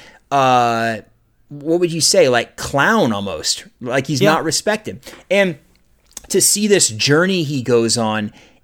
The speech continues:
Speaker 1: is so incredible. And I think, honestly,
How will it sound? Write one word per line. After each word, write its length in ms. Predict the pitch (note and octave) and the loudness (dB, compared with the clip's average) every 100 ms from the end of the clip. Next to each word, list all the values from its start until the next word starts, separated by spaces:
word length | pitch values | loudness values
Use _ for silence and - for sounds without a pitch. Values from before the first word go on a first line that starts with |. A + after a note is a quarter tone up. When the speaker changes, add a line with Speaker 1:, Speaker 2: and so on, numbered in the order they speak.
| _ | _
Speaker 1:
is 240 | E3+ D3+ B2+ | 0 0 0
so 920 | - - - F3+ E3 D3 A#2+ G#2+ G2 - | 0 0 0 2 4 4 4 0 -6 -6
incredible. 720 | C3+ B2 - C#3 C3+ A#2 G#2+ | -6 -4 0 2 2 0 -2
And 140 | C3 | -4
I 100 | C3+ | -4
think, 300 | C3+ F3+ F#3 - | -4 -8 -8 -4
honestly, 580 | B2+ D#3+ D#3 F3 E3+ | -2 0 0 0 -2